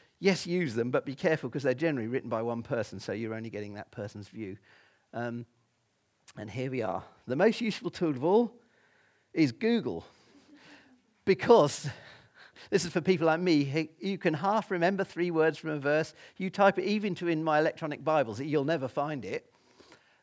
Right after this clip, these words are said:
But, uh, in Google, you will. Google will pretty much match anything. So Google is a brilliant thing for finding that verse when you only can rem-, only remember three words. I, that's what it's <laughs> most useful for. Um,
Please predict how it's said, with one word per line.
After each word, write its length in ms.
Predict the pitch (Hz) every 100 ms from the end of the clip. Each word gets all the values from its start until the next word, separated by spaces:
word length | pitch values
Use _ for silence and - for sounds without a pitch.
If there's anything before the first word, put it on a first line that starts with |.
| -
But, 260 | 143 143 147
uh, 260 | 131 127 -
in 160 | 147
Google, 320 | 135 208 127 113
you 100 | 117
will. 320 | 160 107 113
Google 280 | 175 175 135
will 100 | 120
pretty 240 | - 151
much 240 | 131 123 -
match 220 | 127 127
anything. 360 | 143 113 101 110
So 280 | 131 139
Google 340 | 131 208 214 165
is 80 | 127
a 60 |
brilliant 520 | 110 - 233 240 202
thing 240 | - 123 120
for 120 | 131
finding 380 | - 170 165 160
that 260 | 147 127
verse 260 | 165 147 -
when 100 | 135
you 200 | 127 131
only 140 | 147 135
can 300 | 139 127 -
rem-, 260 | - 147 -
only 200 | 143 131
remember 260 | 139 135
three 240 | 127 156 143
words. 340 | 120 - - - -
I, 160 | - 143 - - _ _
that's 200 | - -
what 120 | 151 160
it's 100 | 180
<laughs> 100 | 190
most 140 | -
useful 340 | 247 - -
for. 300 | 120 120 104 - - - -
Um, 300 | 127 147 143